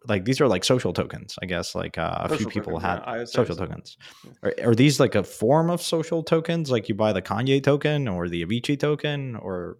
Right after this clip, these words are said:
Speaker 1: the Dua Lipa token? Like, are we gonna see that, uh, uh, like, a resurgence of social tokens combined with music N F Ts? Or, or what do you mean by, like, having exposure to, maybe it's an indirect exposure to, like, the artist's career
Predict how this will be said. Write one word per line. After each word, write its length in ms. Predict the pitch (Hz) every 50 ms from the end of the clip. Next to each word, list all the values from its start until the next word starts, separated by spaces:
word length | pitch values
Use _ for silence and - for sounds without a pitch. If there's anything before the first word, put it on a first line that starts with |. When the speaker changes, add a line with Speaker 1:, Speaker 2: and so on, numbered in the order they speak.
| _ 104
Speaker 1:
the 100 | 101 90
Dua 220 | - - 120 110
Lipa 260 | 107 123 135 - 135
token? 400 | 143 - 147 135 - 139 139 131
Like, 180 | 117 98 87 -
are 80 | 87
we 120 | 90 98 98
gonna 120 | 110 107
see 220 | 98 - - 131 135
that, 300 | 135 131 131 127 - - - - - - - - - - - _ _
uh, 180 | - 107 104 90 -
uh, 80 | 107 101
like, 180 | 98 98 92
a 60 | 98
resurgence 640 | 92 95 101 107 - - 104 101 101 110 110 107 - -
of 160 | 101 92 90
social 360 | - - 98 95 - 113 101
tokens 440 | - 104 98 90 - 104 101 95 -
combined 460 | - - 101 95 87 87 95 101 104
with 140 | 101 98 98
music 340 | 98 101 98 98 107 - 98
N 80 | 95
F 80 | 92 -
Ts? 380 | - - 117 135 143 131 117
Or, 260 | 95 90 87 85 85 - -
or 100 | 101 95
what 160 | 90 95 110
do 60 | 117
you 80 | 107 90
mean 200 | 92 98 95 92
by, 260 | 87 90 87 85 85 82
like, 180 | 87 85 80 - _ _ 107 - _ - - - 92
having 240 | 104 101 101 92
exposure 480 | 90 85 - - - 90 90 90 87 87
to, 480 | 82 - - 90 85 85 82 85 82 _ _ _ _ _ _ _ _ _ _ _ _ _
maybe 200 | 104 113 117 107
it's 120 | 90 -
an 60 | 101 95
indirect 320 | 95 87 87 82 85 -
exposure 460 | - - - - 92 90 85 80 82 85
to, 120 | - -
like, 160 | 80 82 82
the 80 | - 80
artist's 340 | 82 85 82 82 82 - -
career 460 | - - 82 82 85 85 - -